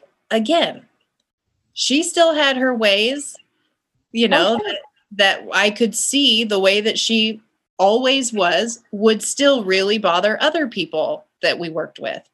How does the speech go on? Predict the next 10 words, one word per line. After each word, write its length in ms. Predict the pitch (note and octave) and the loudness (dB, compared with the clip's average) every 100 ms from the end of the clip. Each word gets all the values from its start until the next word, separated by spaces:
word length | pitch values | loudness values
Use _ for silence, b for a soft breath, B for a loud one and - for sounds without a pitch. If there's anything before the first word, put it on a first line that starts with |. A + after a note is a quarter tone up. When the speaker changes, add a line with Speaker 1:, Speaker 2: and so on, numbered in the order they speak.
| b b b b b _ _ _ _ _ - | b b b b b _ _ _ _ _ 0
Speaker 1:
But 120 | A3+ | 2
it 120 | A3+ | 4
was 200 | A3 G#3+ | 2 -2
fanta-, 540 | - A3 A3 G#3+ A3 A3+ | -2 0 0 -2 -4 0
it 80 | |
was 160 | A3 G#3 | 0 2
amazing 720 | A3 A3+ C4+ D#4 C#4 G3+ F3+ - | 2 2 0 0 0 -2 -4 -6
to 200 | G3+ F#3 | -4 -4
kind 360 | - A3+ A3+ G#3 | -4 -2 0 2
of 320 | F#3 F#3 | 0 -2